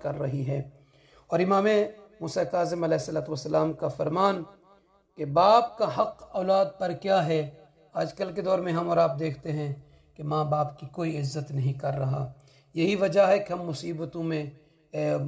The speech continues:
بلاؤں میں جکڑے ہوئے ہیں۔ ماں باپ اللہ کی طرف سے ایک عظیم نعمت ہیں۔ ان سے پوچھئے کہ جن کے ماں باپ چلے گئے ہیں، جن کے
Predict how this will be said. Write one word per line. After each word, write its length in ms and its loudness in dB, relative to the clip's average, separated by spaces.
بلاؤں 380 4
میں 120 0
جکڑے 360 0
ہوئے 200 4
ہیں۔ 220 0
ماں 200 -2
باپ 400 6
اللہ 460 2
کی 100 -12
طرف 340 -4
سے 120 -10
ایک 200 -6
عظیم 480 -2
نعمت 560 -2
ہیں۔ 140 -4
ان 120 -2
سے 160 0
پوچھئے 460 -4
کہ 120 -4
جن 200 -2
کے 120 -6
ماں 220 -2
باپ 400 2
چلے 320 -2
گئے 160 0
ہیں، 200 0
جن 220 -2
کے 120 0